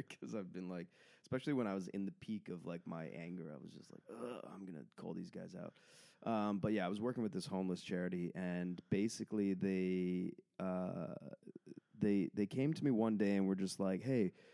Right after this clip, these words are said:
we've done a review, we've seen your comedy videos online,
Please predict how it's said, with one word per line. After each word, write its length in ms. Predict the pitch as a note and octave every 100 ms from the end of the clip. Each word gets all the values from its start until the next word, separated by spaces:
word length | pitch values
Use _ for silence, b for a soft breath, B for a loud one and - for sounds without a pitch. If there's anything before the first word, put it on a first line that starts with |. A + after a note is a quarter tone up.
| B -
we've 360 | G#2+ G#2 F#2
done 460 | - A#2+ C3 B2+ A#2+
a 440 | G2+ G#2 G#2 G2 G2
review, 480 | G2 G2+ F#2 G#2 G2+
we've 200 | G2+ -
seen 480 | - - B2+ B2 A2+
your 480 | G#2 G2+ G2 F#2+ -
comedy 380 | G#2 G#2 F#2+
videos 500 | F2 G2 F#2+ F#2+ F#2
online, 640 | F#2 F#2 F#2 F#2 F#2 F#2